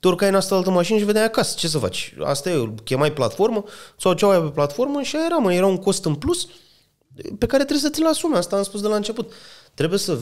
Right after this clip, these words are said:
îți dai seama că e o, un risc, e o aventură, e o asta. Dar multă lume apreciază treaba asta, pentru că, ă, se simt mai puțin țăpiți.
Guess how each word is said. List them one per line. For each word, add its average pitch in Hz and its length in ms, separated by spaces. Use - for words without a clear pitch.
îți 120 220
dai 151 160
seama 151 320
că 127 120
e 135 80
o, 147 40
un 127 360
risc, 110 380
e 127 100
o 135 140
aventură, 120 640
e 123 160
o 117 300
asta. 151 280
Dar - 200
multă 247 300
lume 285 200
apreciază 302 540
treaba 156 300
asta, 120 200
pentru 135 240
că, 147 320
ă, 160 60
se - 220
simt 233 440
mai 190 200
puțin 190 380
țăpiți. - 560